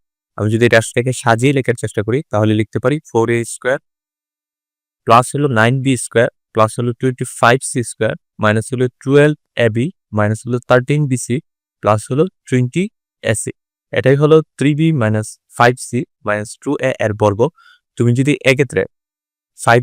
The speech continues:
সি কে বি চিন্তা করো এবং থ্রি বি কে এ চিন্তা করো, তাহলে তুমি কিন্তু এই সমাধানটি করতে পারবে।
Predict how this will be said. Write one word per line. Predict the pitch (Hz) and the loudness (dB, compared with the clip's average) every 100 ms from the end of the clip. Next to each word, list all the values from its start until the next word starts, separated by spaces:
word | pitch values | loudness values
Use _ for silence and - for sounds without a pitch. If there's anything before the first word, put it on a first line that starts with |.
| - | 0
সি | 151 160 | -4 0
কে | 160 117 - _ _ 117 107 | 0 -2 -10 _ _ -12 0
বি | 127 151 - | 2 2 2
চিন্তা | 139 120 107 | 2 2 4
করো | 135 - - | 2 0 -2
এবং | 110 110 - | -2 -2 -6
থ্রি | - 131 | 0 2
বি | 147 143 | 2 0
কে | 147 135 | 0 0
এ | 135 | -2
চিন্তা | 135 127 113 | -4 -4 -2
করো, | 147 - | -4 -4
তাহলে | 113 113 127 | -6 -4 -6
তুমি | 127 127 | -8 -8
কিন্তু | 127 190 - | -8 -6 -6
এই | 113 | -6
সমাধানটি | 117 110 110 110 226 - _ - | -4 -4 -4 -4 -8 -12 _ -4
করতে | 110 107 | -2 -2
পারবে। | 92 95 | -4 -4